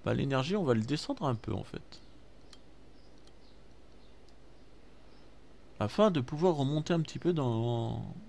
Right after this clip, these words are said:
dans ce qu'il faut. Voilà. L'énergie, on a ce qu'il faut, hein. Donc ça, c'est aussi un mode qui nous permet justement de jauger directement le budget par rapport à ce qu'on a besoin.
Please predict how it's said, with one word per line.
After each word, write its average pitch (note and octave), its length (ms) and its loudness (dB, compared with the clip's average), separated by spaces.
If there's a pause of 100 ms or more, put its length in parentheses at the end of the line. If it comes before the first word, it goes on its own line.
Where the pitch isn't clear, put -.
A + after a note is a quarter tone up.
dans A#2+ 120 0
ce - 80 -8
qu'il - 120 -12
faut. G#3+ 320 2
Voilà. G2 520 8 (1300)
L'énergie, G3 380 12
on G#3 160 10
a C#3+ 120 10
ce - 80 4
qu'il C3 140 0
faut, G2+ 160 -4
hein. G2 160 -4 (260)
Donc A2 180 0
ça, E3 100 12
c'est C#3+ 160 6
aussi B2 260 6
un B2 120 6
mode B2+ 220 8
qui G#2+ 120 -2
nous G2 120 4
permet F#2+ 260 2
justement G2 420 0
de F#2+ 400 2 (160)
jauger A2+ 720 4
directement C3 920 2 (880)
le F3+ 260 6
budget E3 320 6
par D3 200 10
rapport D3 380 8
à D#3 60 8
ce - 100 -2
qu'on D3 180 -2
a F#3 100 6
besoin. C3 400 -2